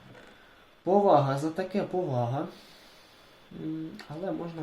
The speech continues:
було б якось його більш оптимізувати. Як роблять інші розробники ігор,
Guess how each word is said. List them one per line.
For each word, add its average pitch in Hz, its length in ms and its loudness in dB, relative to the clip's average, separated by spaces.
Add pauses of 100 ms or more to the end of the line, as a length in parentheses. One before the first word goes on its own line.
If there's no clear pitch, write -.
(120)
було 143 180 -2
б 151 100 -4
якось 143 360 -8
його 147 160 -6
більш 147 300 -6
оптимізувати. 139 880 -6 (1040)
Як 139 180 -6
роблять 151 340 -2
інші 147 280 -8
розробники 170 600 0
ігор, 131 380 -2